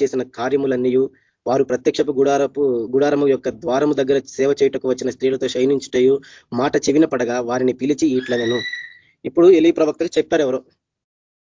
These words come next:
ఆయనకి అప్పటిదాకా తెలియదు, ఆయన అప్పటిదాకా చూసుకోలేదు, ఆయన అప్పటిదాకా పట్టించుకోలేదు. కానీ ఎవరో చెప్తే తెలుసుకున్నాడు.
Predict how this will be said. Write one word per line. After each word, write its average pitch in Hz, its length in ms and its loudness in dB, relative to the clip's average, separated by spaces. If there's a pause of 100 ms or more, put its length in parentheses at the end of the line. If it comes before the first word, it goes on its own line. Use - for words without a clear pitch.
(320)
ఆయనకి 143 340 0
అప్పటిదాకా 156 360 0
తెలియదు, 151 400 0
ఆయన 127 140 -2
అప్పటిదాకా 139 340 -2 (120)
చూసుకోలేదు, 151 340 -2
ఆయన 120 80 -2
అప్పటిదాకా 135 280 -4
పట్టించుకోలేదు. 123 580 -4 (320)
కానీ 175 140 4
ఎవరో 175 240 6
చెప్తే 190 240 0
తెలుసుకున్నాడు. 151 440 -4